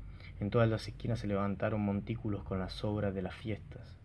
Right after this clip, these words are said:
Se ordenó encenderles fuego, pero resultaron fogatas fallidas,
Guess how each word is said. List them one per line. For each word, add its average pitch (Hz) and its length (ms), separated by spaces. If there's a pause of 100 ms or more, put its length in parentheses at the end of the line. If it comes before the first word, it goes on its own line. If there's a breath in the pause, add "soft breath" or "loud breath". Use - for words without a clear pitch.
Se - 160
ordenó 98 260
encenderles 107 500
fuego, 98 440 (460 loud breath)
pero 107 200
resultaron 101 640
fogatas 104 440
fallidas, 90 680